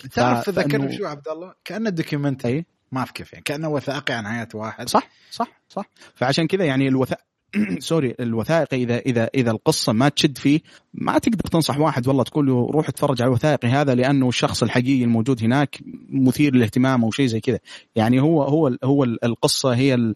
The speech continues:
Speaker 2: العامل الرئيسي لل-، يعني، لل-، آه، يعني، لل-، لل-، للإعجاب في الفيلم.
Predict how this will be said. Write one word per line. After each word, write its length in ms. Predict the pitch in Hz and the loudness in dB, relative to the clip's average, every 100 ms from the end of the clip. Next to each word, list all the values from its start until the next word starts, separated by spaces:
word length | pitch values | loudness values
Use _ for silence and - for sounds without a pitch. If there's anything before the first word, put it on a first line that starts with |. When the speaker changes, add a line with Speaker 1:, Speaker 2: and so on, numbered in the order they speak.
| _ - - 104 | _ -20 -8 -2
Speaker 2:
العامل 300 | 117 139 120 | 0 2 2
الرئيسي 500 | 110 113 143 - 117 | 0 0 0 0 -2
لل-، 600 | 107 98 92 95 92 - | -2 -2 -4 -4 -6 -4
يعني، 400 | 110 95 101 101 | 0 2 4 2
لل-، 440 | 98 104 95 92 - | 2 0 0 -2 0
آه، 260 | 98 98 - - - - | 0 0 -6 -16 -8 0
يعني، 280 | 147 147 | 2 4
لل-، 260 | 143 143 139 - | 4 4 2 0
لل-، 180 | 139 - | 0 0
للإعجاب 640 | 135 143 147 127 131 135 | 0 0 4 2 4 2
في 80 | - | 0
الفيلم. 240 | 95 104 | -6 -6